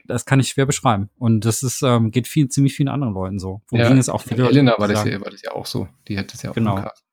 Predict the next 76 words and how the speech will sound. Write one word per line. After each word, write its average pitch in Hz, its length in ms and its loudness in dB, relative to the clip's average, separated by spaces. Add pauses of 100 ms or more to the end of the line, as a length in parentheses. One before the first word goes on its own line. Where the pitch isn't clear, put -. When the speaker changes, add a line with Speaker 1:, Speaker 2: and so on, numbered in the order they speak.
(120)
Speaker 2:
geschrieben. 113 240 -12
Speaker 1:
Also 123 200 2
es 120 240 0
ist, - 440 -2
es - 160 -4
ist, - 360 -4 (120)
wird 117 380 -4
wahrscheinlich 117 320 4
so 113 140 -8
sein, 107 260 2
dass 113 160 -2
aufgrund 117 320 -4
der 113 60 0
Schwärmerei 110 560 0
sehr 113 160 0
viele 117 180 0
Leute 107 240 2
es - 160 -2
wieder 110 160 -2
liegen 123 280 0
lassen. 151 360 0
Speaker 2:
Mhm. 113 80 0
Speaker 1:
<laughs> 131 400 2 (520)
Aber 120 280 4
ich - 100 -2
denke, 123 480 4
aber 110 180 0
das 113 200 0
ist - 100 -2
auf 127 160 2
jeden 120 80 0
Fall 120 120 0
so 110 80 -2
ein, 107 180 0
eins 104 240 -4
der, 104 260 2
der 104 200 -4
Spiele, 107 280 -4
die 104 140 -2
mich 101 120 -2
da 101 120 -2
auch 90 300 -4
ganz 101 220 -4
tief 101 200 -6
im 90 80 -4
Herzen 95 260 -4
berühren. 87 300 -8
Also 113 180 4 (300)
an 120 260 2
dieser 135 220 4
Stelle 135 260 4
nochmal 120 440 4
eine 113 120 0
Empfehlung. 127 640 2
Wir 107 160 -4
machen 110 200 2
jetzt 101 200 -4
kein, 113 160 0
für - 140 0
den 110 100 4
Switch-Port 110 380 -2
keinen 101 200 0
eigenen 95 360 -4
Cast, 92 320 -2
deswegen 92 320 -6
wollte 90 140 -10
ich - 20 -12
es - 60 -16
jetzt 98 120 -10
hier 98 100 -10
an 92 60 -10
der 95 80 -14
Stelle 98 240 -12
nochmal 95 220 -16
loswerden. 98 420 -20
Speaker 2:
Ja, 113 160 -4